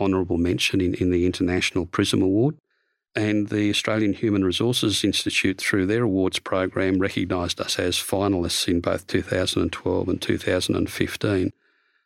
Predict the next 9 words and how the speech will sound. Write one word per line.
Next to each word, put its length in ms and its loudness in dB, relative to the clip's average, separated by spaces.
So 240 -2
there's 320 0
kind 160 -2
of 80 -4
recognition 840 0
all 220 0
round 360 0
that, 260 -6
that 160 -8